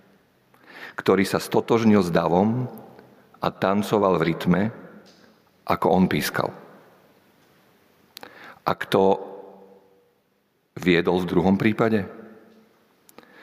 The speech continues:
Ten, kto vedel najlepšie pre-, prejaviť rozhorčenie,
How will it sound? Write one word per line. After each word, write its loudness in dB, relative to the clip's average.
Ten, 2
kto 0
vedel 4
najlepšie 2
pre-, 0
prejaviť 2
rozhorčenie, 2